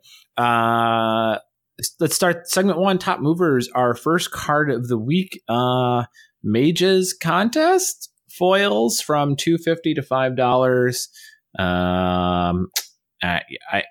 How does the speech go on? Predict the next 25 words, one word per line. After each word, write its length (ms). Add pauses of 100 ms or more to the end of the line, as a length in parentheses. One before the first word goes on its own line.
other 280
than 520
it's 180
an 60
invasion 440
foil 400
and 100
there's 200
no 120
copies 480
and 120
it's 100
a 80
goofy 280
card, 520
I 80
don't 220
think 220
this 200
suddenly 320
showed 300
up 180
somewhere. 480
It's 160
just 300